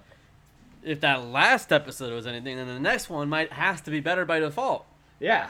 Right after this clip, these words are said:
Speaker 2: 'cause I was getting crazier and crazier all along. That last one, I
Speaker 1: Mm-hmm.
Speaker 2: couldn't even believe it. It was so nuts. So next thing
Speaker 1: It
Speaker 2: I
Speaker 1: was.
Speaker 2: know, I mean, what's gonna happen now? I mean, boy,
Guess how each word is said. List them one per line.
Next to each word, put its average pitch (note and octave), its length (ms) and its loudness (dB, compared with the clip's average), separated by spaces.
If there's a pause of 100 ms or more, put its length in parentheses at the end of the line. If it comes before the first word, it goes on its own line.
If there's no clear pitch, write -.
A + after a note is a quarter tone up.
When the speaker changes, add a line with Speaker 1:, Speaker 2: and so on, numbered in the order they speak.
(140)
Speaker 2:
'cause D#3+ 120 -6
I D#3+ 200 0
was F3 220 -2
getting E3 280 -6
crazier D#3+ 540 -4
and E3+ 140 -6
crazier D3 560 -4
all C3+ 260 -4
along. F#3 320 -4
That G3 160 -4
last A#3 300 0
one, D4 80 -4
I G#3 60 0
Speaker 1:
Mm-hmm. G#3 80 -6
Speaker 2:
couldn't G3+ 180 -2
even G#3 180 -4
believe B3 440 -2
it. D#3+ 100 -2
It C#3+ 80 -4
was C#3 180 -6
so D3 160 -8
nuts. B2 400 -12
So D#3+ 560 -4
next E3+ 320 -10
thing A2+ 160 -8
Speaker 1:
It A2+ 60 -8
Speaker 2:
I A2 40 -8
Speaker 1:
was. C3 520 -6 (480)
Speaker 2:
know, C3+ 60 -12
I C#3 60 -10
mean, C#3 240 -10
what's D3 220 -6
gonna C3 220 -10
happen C3 420 -12
now? A#2 380 -10
I G#2 100 -16
mean, G#2 500 -14
boy, B2 340 -10